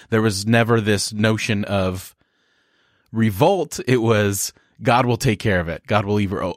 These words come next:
overthrow this leader or overthrow that leader. And the idea of democracy and the people's voice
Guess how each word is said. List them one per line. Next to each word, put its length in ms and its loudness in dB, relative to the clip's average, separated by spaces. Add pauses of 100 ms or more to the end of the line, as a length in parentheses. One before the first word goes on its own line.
overthrow 400 2
this 240 0
leader 300 2
or 100 0
overthrow 480 -2
that 220 -2
leader. 360 -4 (240)
And 80 -2
the 80 2
idea 200 0
of 100 -2
democracy 520 -2
and 100 -4
the 40 -8
people's 340 -8
voice 440 0